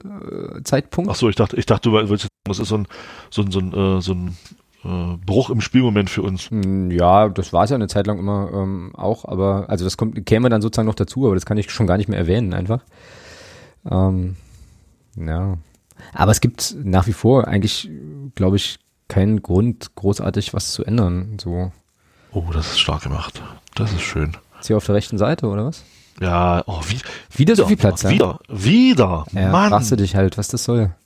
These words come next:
Speaker 1: So, und dann geht's über links.
Speaker 2: Jetzt wird's rassig.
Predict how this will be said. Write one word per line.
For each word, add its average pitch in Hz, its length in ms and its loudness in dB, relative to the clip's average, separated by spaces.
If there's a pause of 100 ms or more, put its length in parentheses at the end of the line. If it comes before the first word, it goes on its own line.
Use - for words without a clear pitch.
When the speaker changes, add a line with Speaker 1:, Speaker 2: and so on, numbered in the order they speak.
(1500)
Speaker 1:
So, 98 180 -2
und 92 140 0
dann 95 120 2
geht's 101 160 -2
über 98 440 0
links. 92 720 2
Speaker 2:
Jetzt 98 160 0
wird's - 160 -2
rassig. 95 340 0